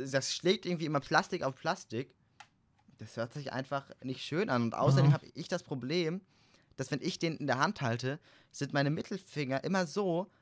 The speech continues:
Speaker 1: dass ich die, dass ich meine Haut vom Mittelfinger ze-, einquetsche zwischen Schultertaste und,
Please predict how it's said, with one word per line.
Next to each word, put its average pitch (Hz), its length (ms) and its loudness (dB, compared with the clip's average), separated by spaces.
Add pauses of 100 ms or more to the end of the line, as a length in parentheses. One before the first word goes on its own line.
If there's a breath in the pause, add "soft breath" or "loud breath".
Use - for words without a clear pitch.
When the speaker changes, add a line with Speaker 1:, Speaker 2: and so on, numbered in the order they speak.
(120)
Speaker 1:
dass 139 120 -6
ich 175 180 -6
die, 160 320 -4 (360)
dass 143 120 -4
ich 139 160 -10
meine 139 320 0
Haut 196 220 0
vom 151 160 -2
Mittelfinger 143 580 -4
ze-, - 260 -4
einquetsche 110 680 -2 (200)
zwischen 139 320 -4
Schultertaste 127 760 -4
und, 110 380 -4